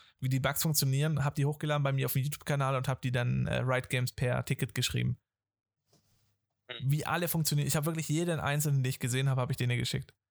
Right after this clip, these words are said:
Speaker 1: Und von den Hälften, von der, die Hälfte davon war ich der Einzige, der sie kannte. Die andere Hälfte war bei YouTube. <laughs>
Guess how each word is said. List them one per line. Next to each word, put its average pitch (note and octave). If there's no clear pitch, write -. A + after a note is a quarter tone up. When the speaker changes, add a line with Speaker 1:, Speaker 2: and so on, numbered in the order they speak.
Speaker 1:
Und B2+
von D#3
den D#3
Hälften, D#3+
von -
der, C#3
die C#3+
Hälfte E3
davon D3
war C#3+
ich D3
der A#2
Einzige, D3
der C3
sie C3
kannte. B2+
Die C#3+
andere D#3
Hälfte D3
war C3+
bei B2+
YouTube. B2+
<laughs> -